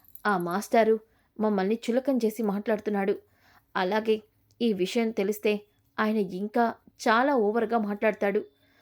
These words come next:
అందుకే ఈ సహాయం నేను తీసుకోలేను. ఈ సహాయం నేను వద్దంటుంది కేవలం ఆ పెద్ద మనిషి గురించే, నీ గురించి కాదు చిన్నమ్మ" అని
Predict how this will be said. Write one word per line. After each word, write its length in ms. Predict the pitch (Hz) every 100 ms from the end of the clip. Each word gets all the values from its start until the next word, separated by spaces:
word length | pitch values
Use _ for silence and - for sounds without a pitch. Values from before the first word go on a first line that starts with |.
| _ _
అందుకే 300 | 196 208 214 - _ _ _ _
ఈ 80 | 226
సహాయం 460 | 208 175 175 226 240
నేను 200 | 208 214
తీసుకోలేను. 580 | 233 226 - 214 208 208 - _ _ _ _
ఈ 80 | 226
సహాయం 460 | - 233 185 240 240
నేను 160 | 214
వద్దంటుంది 540 | 185 185 226 220 208 208 202
కేవలం 420 | 202 220 226 214 - _ _ _
ఆ 80 | 214
పెద్ద 300 | 202 185 180
మనిషి 260 | 226 220 214
గురించే, 360 | 196 208 208 214 - _ _ _
నీ 160 | - 208
గురించి 320 | 202 214 214
కాదు 280 | 240 196 202
చిన్నమ్మ" 360 | 226 202 196 202 214 -
అని 140 | 214